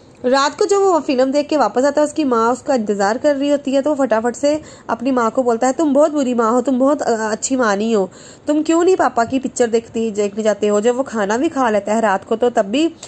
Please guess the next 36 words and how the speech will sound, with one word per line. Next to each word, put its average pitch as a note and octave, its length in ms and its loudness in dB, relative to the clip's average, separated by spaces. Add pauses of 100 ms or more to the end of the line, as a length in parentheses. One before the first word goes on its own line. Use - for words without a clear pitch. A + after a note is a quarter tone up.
(300)
सोते C4+ 320 2
हुए B3+ 240 4
भी C4 100 -2
वो C#4+ 180 2
यही A#3 460 0
बात A3 240 0
करता G#3 280 0
रहता G#3+ 200 -2
है G#3+ 80 0
कि C4+ 280 -2 (340)
पापा A3+ 280 0
जो B3 200 2
थे B3+ 120 2
वो C4 160 4 (260)
बिल्कुल A3+ 340 0
exactly G#3 400 -2
इसी B3+ 220 -2
तरह C4+ 180 0
से B3+ 140 -2
गाते A3 320 -2
थे, A#3+ 180 2
पापा A3 340 -2
जो A#3 140 2
थे A#3 220 0
exactly F#3+ 320 -4
इसी B3 220 -4
तरह B3 180 0
से C4 140 0
काम G#3+ 260 -2
करते A3 260 0
थे, A#3+ 100 0
चलते A3+ 380 0
भी C4 80 -6
वैसे B3 320 0
ही B3 100 -4
थे, C#4 240 0